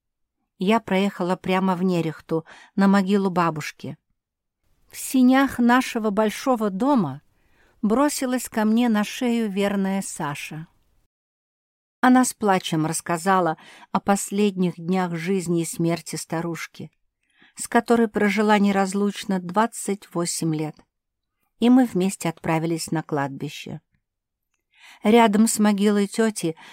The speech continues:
высился небольшой холмик — покрытый снегом.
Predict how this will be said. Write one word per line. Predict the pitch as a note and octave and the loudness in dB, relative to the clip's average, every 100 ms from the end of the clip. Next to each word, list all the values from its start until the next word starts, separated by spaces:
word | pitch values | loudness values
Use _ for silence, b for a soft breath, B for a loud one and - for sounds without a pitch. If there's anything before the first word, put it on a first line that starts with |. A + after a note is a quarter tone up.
| B - | B 0
высился | G3 G#3+ G3+ G3 F#3+ - G3 - b - | 2 2 0 -2 -4 -2 -4 -4 b 0
небольшой | A#3+ A#3 A3 - F#3+ D#3+ | 2 4 0 0 -2 -2
холмик — | - E3 D3+ D3 C#3 - _ _ | 0 0 0 -2 -8 -16 _ _
покрытый | - D3+ - E3 - | -8 -6 -4 -6 -6
снегом. | D#3 - D3+ D3 C#3+ D3 | -8 -6 -6 -6 -8 -10